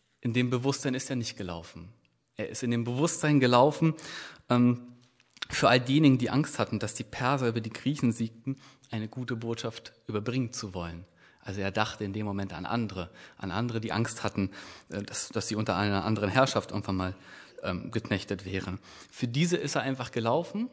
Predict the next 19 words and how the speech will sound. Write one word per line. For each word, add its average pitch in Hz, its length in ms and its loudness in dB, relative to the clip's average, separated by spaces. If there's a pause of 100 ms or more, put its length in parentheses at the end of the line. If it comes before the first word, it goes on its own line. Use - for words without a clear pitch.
(520)
um 135 220 2
ihre 120 260 -2
Angst 117 500 0 (300)
zu - 180 -2
nehmen 113 320 4
oder 101 180 -2
zu - 120 -4
befreien. 92 540 -4 (520)
Und 123 180 0
wie 139 100 4
ist 139 120 0
es 117 120 -4
mit 131 140 0
uns 143 260 0
heute? 98 280 0
Laufen 117 320 0
wir 117 100 -4
auch 127 240 0
heute 104 340 0